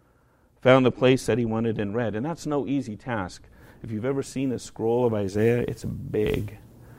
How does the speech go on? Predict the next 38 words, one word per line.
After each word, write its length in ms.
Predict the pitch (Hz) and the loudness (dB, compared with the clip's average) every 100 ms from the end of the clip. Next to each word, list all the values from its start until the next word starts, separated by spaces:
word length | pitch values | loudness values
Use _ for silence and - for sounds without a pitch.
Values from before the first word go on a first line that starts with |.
| - - - - | -20 -20 -18 0
And 220 | 104 110 | 2 4
back 260 | 131 156 156 | 4 2 2
in 80 | |
the 100 | 147 | 0
day 400 | 123 143 117 107 | 4 4 4 0
of 140 | 117 110 | -4 -6
Jesus, 680 | 110 131 110 92 101 - - - - - - - | -4 -4 -2 -4 -4 -10 -20 -20 -20 -20 -18 -2
there 120 | 120 | 0
were 120 | 147 | 2
no 460 | 135 123 120 120 110 - | 2 2 4 2 -2 -10
paragraphs. 1160 | - 98 98 92 98 87 90 95 113 _ - _ _ - - - | -10 -8 -6 -6 -8 -8 -10 -14 -18 _ -20 _ _ -20 -20 -12
There 120 | - 107 | -2 2
were 120 | 127 | 2
no 160 | 139 | 2
chapter 600 | 143 - - 107 104 107 | 0 -6 -6 -6 -6 -6
numbers 500 | 107 101 101 107 110 | -4 -4 -2 -2 -2
or 100 | 113 | -4
verse 360 | 98 107 107 - | -2 0 -2 -4
numbers. 600 | 98 95 95 98 107 _ _ _ - - - - | -8 -8 -8 -10 -14 _ _ _ -20 -20 -20 -12
It 60 | - | -4
was 140 | 107 | -4
all 540 | - 120 127 135 135 113 101 | 0 4 6 6 4 -2 -6
letters, 560 | 131 127 117 95 98 - | -4 -2 -2 -2 -4 -2
one 320 | 120 120 123 | -2 -2 -2
after 240 | 120 113 | -4 -4
the 180 | 104 110 | -4 -2
other, 240 | 127 120 117 | -4 -6 -6
after 240 | 113 101 | -8 -8
the 200 | 107 110 | -6 -6
other. 320 | 110 - - - - - - - - - - - - - | -6 -8 -14 -20 -20 -20 -20 -14 -10 -10 -12 -16 -20 -12
You 60 | 156 | -10
had 100 | 156 | -6
to 60 | |
be 120 | 160 | -6
pretty 260 | 139 170 170 | -4 0 2
well 240 | 156 147 | 4 6
educated 560 | 139 135 107 104 92 - | 4 4 4 4 2 4
to 160 | - | 8